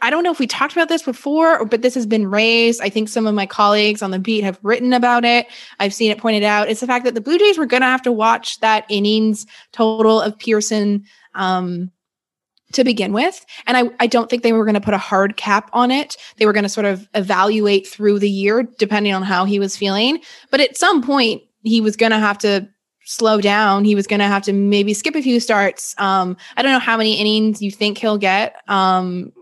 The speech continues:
you know, one twenty, maybe, I don't know. But, uh, the,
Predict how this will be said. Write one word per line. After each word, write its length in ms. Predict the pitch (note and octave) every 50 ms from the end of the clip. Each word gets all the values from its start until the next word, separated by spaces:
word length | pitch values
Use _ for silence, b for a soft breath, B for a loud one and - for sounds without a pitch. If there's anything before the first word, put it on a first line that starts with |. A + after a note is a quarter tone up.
| - _
you 140 | G3+ G3+
know, 320 | F#3+ F3+ F#3 F#3+ G3+ G#3 - _ _ _ _ -
one 180 | G#3 G#3 G#3
twenty, 400 | G3 G3 F#3+ F#3+ G3+ G#3 A3 A3+
maybe, 460 | G#3+ G3 F#3+ G3 A3 A3 A3+ A3+ A3+
I 80 | - G3
don't 140 | G3 G3+ G3+
know. 240 | G#3+ G#3 G#3+ A#3 A3+ B B B B B B B -
But, 360 | A#3+ A3+ A3 G#3+ G3+ - - _ _ _ _ _ _ - B2
uh, 500 | C#3 G#3+ G#3+ G#3 G3+ G3 G3 F#3+ F#3 F3+ - - - - -
the, 420 | G#3 G#3 G#3 G#3 A3+ C#4+ C4+ -